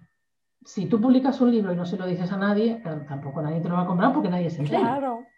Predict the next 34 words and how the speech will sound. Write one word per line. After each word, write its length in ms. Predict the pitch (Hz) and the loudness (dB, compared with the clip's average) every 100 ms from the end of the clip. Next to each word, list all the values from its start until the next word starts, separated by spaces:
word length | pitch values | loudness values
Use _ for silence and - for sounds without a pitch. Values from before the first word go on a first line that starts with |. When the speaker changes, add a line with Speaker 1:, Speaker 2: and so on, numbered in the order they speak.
| - | -12
Speaker 2:
claro. 400 | 240 233 269 240 | -6 -6 -4 -6
Speaker 1:
Entonces 260 | 170 214 - | -4 -6 4
hay 220 | 220 302 | 6 6
que 140 | 294 240 | 6 4
darse 280 | 220 214 233 | 4 2 0
a 60 | 226 | 0
conocer, 560 | 226 220 240 220 226 | 0 0 0 0 2
hay 100 | 220 | 0
que 100 | 214 180 | -4 -6
comunicarlo, 1120 | 185 196 208 214 247 247 247 233 233 254 277 _ _ _ _ _ | -2 2 2 4 4 4 4 2 2 2 -4 _ _ _ _ _
no 240 | 185 185 | -6 0
bombardear. 960 | 202 208 208 208 226 240 240 226 254 - _ _ | 2 4 4 2 0 0 0 -2 -4 -10 _ _
Entonces, 760 | 196 202 196 180 147 165 151 - _ _ _ - | -2 -2 0 -4 -8 -12 -16 -18 _ _ _ -6
en 180 | 214 185 | -4 -4
las 140 | 170 | -6
redes 240 | 196 208 | -2 -2
sociales 420 | 240 220 226 226 226 | -2 -2 0 0 0
en 140 | 208 | -2
las 160 | 170 - | -4 -8
que 80 | |
estés, 600 | 170 - 269 285 294 302 - | -12 0 4 4 4 0 -8
pues 140 | 147 | -8
ve 100 | 180 | -6
preparando 480 | 196 175 170 175 175 | -6 -4 -2 0 -2
terreno, 540 | 156 185 294 262 240 | -2 2 4 6 6
dices, 180 | 240 175 | 2 0
"Estoy 160 | 156 180 | -4 -6
prepara-, 300 | 170 175 175 | -4 -4 -4
estoy 160 | - | -4
escribiendo 280 | 185 196 185 | -4 -4 -4
una 120 | 180 | -4
novela, 420 | 165 175 262 226 226 | 0 2 4 4 4
pienso 240 | 214 208 | 0 -4
publicarla 840 | 196 190 190 185 185 180 175 170 | -6 -6 -4 -4 -2 -2 0 -2